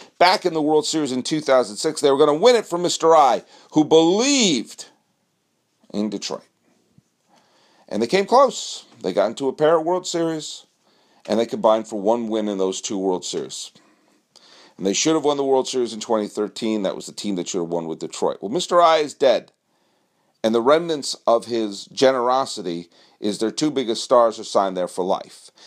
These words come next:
Now, that's gonna be really, really good if the Tigers retire their numbers. It'll also be good that if the Tigers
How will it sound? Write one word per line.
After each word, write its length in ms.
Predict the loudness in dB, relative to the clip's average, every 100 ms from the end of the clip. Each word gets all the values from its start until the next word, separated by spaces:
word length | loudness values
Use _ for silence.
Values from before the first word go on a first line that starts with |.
| -6
Now, 240 | 0 2 0 -2
that's 240 | -4 -2
gonna 220 | -4 -4
be 80 | -4
really, 360 | 0 2 2 2
really 240 | 0 -2
good 380 | -6 -6 -6 -12 _ _ _ _ _ _
if 460 | 2 2 2 -8 -18 _ _ _
the 140 | -4 -2
Tigers 800 | 2 2 4 0 -6 -8 -10 -14 _ -12
retire 480 | -10 -2 0 2 0
their 160 | -2 -4
numbers. 600 | -6 -8 -12 -12 -14 -16 _ _ _ _ _ -20 _
It'll 240 | 2 4 6
also 240 | 4 2
be 120 | -6
good 260 | -2 0 2
that 200 | 2 0
if 240 | -2 -2 -4
the 80 | -4
Tigers 720 | 2 2 2 -2 -6 -8